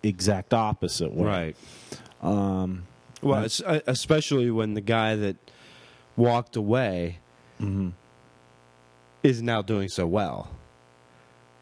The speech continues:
Speaker 2: Um, so now you, you kinda say, "Well, maybe we should get a carbon copy of that guy.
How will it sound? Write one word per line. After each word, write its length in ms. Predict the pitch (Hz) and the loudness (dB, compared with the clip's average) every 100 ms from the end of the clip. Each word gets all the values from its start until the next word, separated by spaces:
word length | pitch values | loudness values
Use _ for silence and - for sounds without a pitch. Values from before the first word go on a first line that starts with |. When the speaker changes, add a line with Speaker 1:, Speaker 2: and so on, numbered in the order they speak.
| - | -6
Speaker 2:
Um, 640 | 92 90 82 80 78 73 - | -2 0 0 -2 -2 -4 -2
so 180 | - | 0
now 260 | 117 120 123 | 0 0 -2
you, 240 | 123 110 104 | -2 -6 -8
you 400 | 104 110 104 95 - - | -10 -6 -6 -6 -18 -12
kinda 260 | - 113 104 | -4 -4 -4
say, 440 | - 107 95 92 | -4 -2 0 -2
"Well, 240 | 90 113 107 | -2 -2 -2
maybe 240 | 107 110 | -2 -2
we 160 | 107 104 | -4 -4
should 180 | - 98 | -4 -4
get 100 | 92 | -6
a 60 | |
carbon 420 | - 113 107 95 | -2 -2 -2 -6
copy 340 | 92 101 90 85 | -2 -2 0 -4
of 140 | 78 | -2
that 360 | 95 117 131 - | 0 0 -2 -4
guy. 420 | 87 62 71 | -4 -2 -4